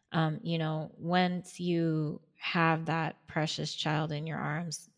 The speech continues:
that's his plan for you. And, you know, just like Joseph shouldered on that responsibility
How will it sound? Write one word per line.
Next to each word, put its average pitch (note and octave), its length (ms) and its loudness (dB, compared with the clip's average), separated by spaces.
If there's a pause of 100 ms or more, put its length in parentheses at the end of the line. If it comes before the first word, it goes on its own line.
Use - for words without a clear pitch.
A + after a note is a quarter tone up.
that's D#3+ 500 4
his E3 240 2
plan D#3+ 320 -4
for - 160 -6
you. D#3 340 2 (720)
And, D#3+ 460 2 (220)
you F3 180 -2
know, D#3+ 120 0
just D#3+ 260 -4
like D#3 180 -2
Joseph D#3 420 -2
shouldered E3 520 -2
on E3 200 0
that C#3+ 180 -2
responsibility E3 1200 0